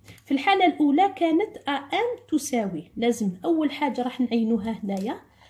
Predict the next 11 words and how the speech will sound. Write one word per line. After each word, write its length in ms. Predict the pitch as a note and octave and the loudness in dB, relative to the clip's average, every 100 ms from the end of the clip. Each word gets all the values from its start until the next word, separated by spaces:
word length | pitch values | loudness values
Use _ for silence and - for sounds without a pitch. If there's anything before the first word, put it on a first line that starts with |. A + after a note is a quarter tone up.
| - | -6
العلاقة 420 | A3+ A#3 B3+ C#4 | -2 0 0 -2
الشعاعية، 640 | G4 - C4+ A3+ G3 D#3+ - - _ | -10 -6 -6 -6 -8 -12 -16 -20 _
لازم 380 | A#3 A#3+ A#3 A#3 | 0 2 6 6
نجبدوا 520 | B3 G3 G3+ F3+ G#3 - _ _ - | 6 2 -2 -2 -2 -4 _ _ -10
بي 360 | F3+ E4+ - B3 | 2 2 4 4
آن 220 | B3+ G#4 - - _ _ _ _ | 4 2 -2 -20 _ _ _ _
بدلالة 840 | G3 B3 A3 A3 A#3 G#3+ A#3 A4 - - _ _ _ _ _ - | 0 4 4 4 4 2 2 0 -2 -20 _ _ _ _ _ -2
أ 80 | A#3+ | -2
سي 220 | - F#4 | 0 0
وبي 340 | A4 F4 F#3+ F3 | 0 0 -4 -6
سي. 280 | - - | -8 -18